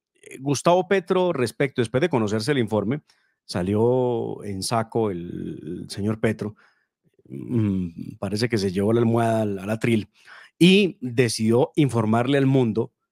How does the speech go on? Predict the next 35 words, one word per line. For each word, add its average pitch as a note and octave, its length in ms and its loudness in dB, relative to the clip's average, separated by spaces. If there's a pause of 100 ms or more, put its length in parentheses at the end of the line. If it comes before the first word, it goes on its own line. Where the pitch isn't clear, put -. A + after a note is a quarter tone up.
(600)
que A#2+ 180 0
Colombia, A2 720 2
yo A2 160 0
no B2 60 2
había C3 100 2
escuchado A2+ 380 -2
esto A2+ 160 -6
también A2 500 0
nunca A2+ 260 2
de G#2+ 100 0
ningún G#2 240 0
otro A2+ 160 -4
país, A2+ 220 0
puede G#2+ 240 0
que G#2+ 80 -6
haya G2 120 -2
ocurrido, G2+ 380 -4 (520)
Colombia A#2+ 540 4 (120)
em-, A2 400 -2
emprendería A2+ 640 0
la A2+ 320 -2 (220)
enorme C3 840 2 (260)
idea C3+ 480 2 (280)
de C3 140 4
comprar C3+ 480 0
coca F#3+ 400 2 (560)
a C3 60 4
los A#2+ 100 4
cocaleros D3 480 2
en C#3 60 2
el B2 60 0
departamento C#3 480 0
del D#3+ 80 2
Cauca, D#3 340 0
exactamente F3+ 800 0